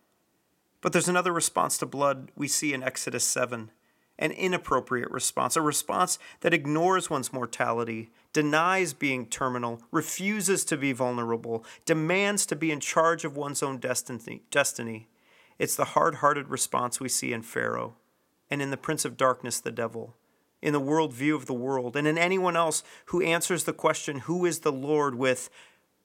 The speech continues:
"Me." Today, I'm not gonna mince words with you all because Exodus seven doesn't. Exodus seven is asking the hearers this question, "Who is the Lord?" And if our response is anything but Jesus,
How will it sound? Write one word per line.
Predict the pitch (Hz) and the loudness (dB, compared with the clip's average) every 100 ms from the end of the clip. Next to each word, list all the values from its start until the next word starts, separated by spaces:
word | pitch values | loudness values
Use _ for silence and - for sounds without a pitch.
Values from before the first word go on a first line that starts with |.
| - | -10
"Me." | 117 110 92 - _ _ _ _ _ _ _ _ _ _ _ _ - | -4 -4 -6 -18 _ _ _ _ _ _ _ _ _ _ _ _ 0
Today, | 151 160 | 4 6
I'm | 156 | 6
not | 156 156 | 4 4
gonna | 160 139 | 2 2
mince | 139 - | 0 -2
words | 139 139 | -2 -2
with | 135 - | -4 -6
you | 135 | -2
all | 135 | -2
because | 139 135 - | 0 -2 0
Exodus | 151 - - 123 | 0 0 -2 -2
seven | - 127 120 117 | 0 0 -2 -4
doesn't. | 113 113 139 - | -4 -4 -4 -2
Exodus | 156 - 143 - | -2 -2 -2 0
seven | 151 147 160 - - | 2 0 -2 -8 -10
is | - 131 | -2 2
asking | 143 143 156 | 2 2 -4
the | 135 | -4
hearers | - 175 170 175 165 - - - | 0 2 2 2 -2 -6 -8 0
this | 156 - | 2 2
question, | - 131 - 113 | 0 0 0 -4
"Who | 113 196 | 0 2
is | 208 165 | 2 2
the | 175 | 2
Lord?" | 185 185 117 - _ _ _ _ _ - | 4 2 2 -2 _ _ _ _ _ -2
And | 147 | 2
if | 165 | 4
our | 160 | 2
response | 156 - 170 175 147 | 2 0 2 2 2
is | 123 - | -2 0
anything | 175 202 202 190 160 | 2 2 2 0 4
but | 165 156 - - - | 4 2 -2 -20 -8
Jesus, | 117 160 208 - 120 113 - | -2 0 0 0 0 -2 -4